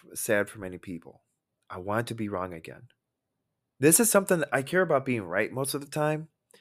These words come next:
But this time, I want to be wrong, and hopefully that we can win back the House. Hopefully when we win back the Senate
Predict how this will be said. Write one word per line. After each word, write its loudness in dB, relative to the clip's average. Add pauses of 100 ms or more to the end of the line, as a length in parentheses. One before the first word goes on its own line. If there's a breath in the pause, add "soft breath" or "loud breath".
(480 soft breath)
But 2
this 8
time, -2 (720)
I 4
want 2
to -8
be -2
wrong, 0 (120)
and -2
hopefully 0
that -2
we -8
can -4
win -2
back -2
the -16
House. -4 (500 soft breath)
Hopefully 0
when -4
we -2
win -2
back 2
the -10
Senate -2